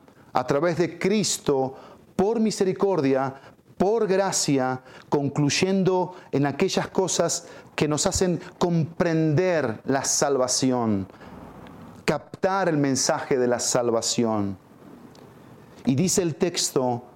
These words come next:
"Porque por gracia ustedes han sido salvados". Y la gracia es ese regalo que Dios nos da en la persona de Cristo.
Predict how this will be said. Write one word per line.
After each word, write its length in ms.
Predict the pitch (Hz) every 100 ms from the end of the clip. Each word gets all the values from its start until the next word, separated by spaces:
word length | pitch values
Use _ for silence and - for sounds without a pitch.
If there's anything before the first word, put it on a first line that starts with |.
| -
"Porque 400 | 147 139 - 147
por 300 | - 151 143
gracia 760 | 147 165 160 - 120 107 107 104 - - - -
ustedes 600 | 127 117 - 151 151 - -
han 160 | 135
sido 600 | 131 - 135 135 131 120 - -
salvados". 1000 | - - 120 120 120 107 98 - - - - - - - - - - - -
Y 100 | 139
la 160 | 156 160
gracia 840 | 165 196 208 - 156 135 135 139 - - -
es 180 | 151 170
ese 160 | -
regalo 520 | 151 147 151 180 196 190
que 120 | 180
Dios 300 | 175 180 143
nos 220 | 165 127
da 200 | 175 156
en 60 | 143
la 140 | 131
persona 340 | 135 147 151
de 120 | 143 131
Cristo. 540 | 147 147 - - -